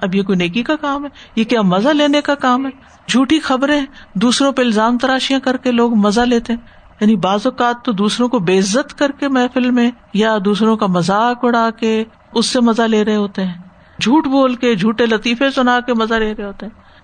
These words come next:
کتنی ہی گناہ کی چیزیں ایسی ہیں کہ جو انسان شیطان کے بہکاوے میں آ کے کرتا ہے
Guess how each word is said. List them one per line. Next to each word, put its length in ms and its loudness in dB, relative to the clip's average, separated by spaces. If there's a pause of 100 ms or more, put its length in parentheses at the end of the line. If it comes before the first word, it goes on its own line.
(160)
کتنی 320 -2
ہی 260 2
گناہ 420 2
کی 100 2
چیزیں 380 0
ایسی 400 2
ہیں 240 2 (500)
کہ 120 2
جو 380 2
انسان 460 0
شیطان 560 0
کے 120 0
بہکاوے 500 -2
میں 120 0
آ 120 0
کے 140 -6
کرتا 400 -4
ہے 120 -4